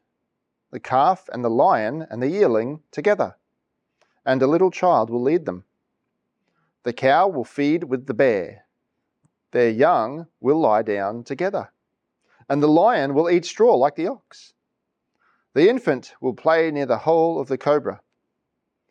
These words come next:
and the young child put his hand into the viper's nest. They will neither harm nor destroy on all my holy mountain, for the earth will be full of the knowledge of the Lord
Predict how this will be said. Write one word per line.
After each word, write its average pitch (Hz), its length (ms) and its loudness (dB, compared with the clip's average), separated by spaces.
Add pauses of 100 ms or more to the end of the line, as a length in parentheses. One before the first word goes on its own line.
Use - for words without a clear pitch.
(260)
and 131 160 -2
the 131 40 0
young 190 280 2
child 143 560 0 (240)
put 143 140 -2
his 131 160 -4
hand 151 340 -2
into 143 320 -6
the 117 100 2
viper's 120 420 0
nest. - 460 -14 (1080)
They 131 180 4
will 139 140 0
neither 175 340 0
harm 135 480 0
nor 139 240 -2
destroy 123 640 -2 (240)
on 131 160 0
all 147 320 2
my 160 220 0
holy 123 380 0
mountain, 127 580 -6 (640)
for 151 180 0
the 147 140 2
earth 165 380 2
will 175 340 0
be 190 160 -2
full 151 600 -2
of 110 160 -4
the 123 100 0
knowledge 151 600 0
of 127 200 -2
the 123 100 -2
Lord 120 480 0